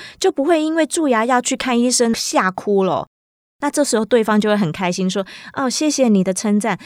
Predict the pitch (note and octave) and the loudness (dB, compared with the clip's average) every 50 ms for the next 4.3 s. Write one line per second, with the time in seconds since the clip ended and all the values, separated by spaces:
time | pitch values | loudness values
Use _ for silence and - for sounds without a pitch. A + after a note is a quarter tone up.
0 | - - - D4 D4 C4+ A3 F#3 E3+ - - B3 A3+ G#3 G3 F#3 F#3 F3+ - A3 | -18 -14 -4 -2 0 2 2 2 0 0 0 0 2 2 0 0 -2 -6 -4 -4
1 | G#3 F#3 F3 E3+ E3+ F3 F3+ F#3 F#3+ G3 - - G3 F#3 F#3 - - - - - | -2 -2 -2 -2 -2 -2 -2 -2 -2 -4 -4 -2 -2 -2 -4 -4 -8 -20 -12 -4
2 | - F#3+ - D4 D4 A#3+ F#3 F3 - A#3+ A#3 G#3+ G#3 - D4 B3+ A#3 A#3 E3+ - | -2 -2 0 2 4 4 4 4 4 0 -2 -2 -2 0 0 0 2 2 -2 -2
3 | - G3+ G3+ G#3 - - G3+ G3+ G3+ G3 F3+ E3+ - - - E3 E3 E3 - F3 | -2 -2 -2 -2 -2 -2 -2 0 0 0 0 -2 -4 -4 -2 0 -2 0 0 -2
4 | F#3 F3+ F3+ F3 D#3+ C3+ | -2 0 0 -2 -2 -6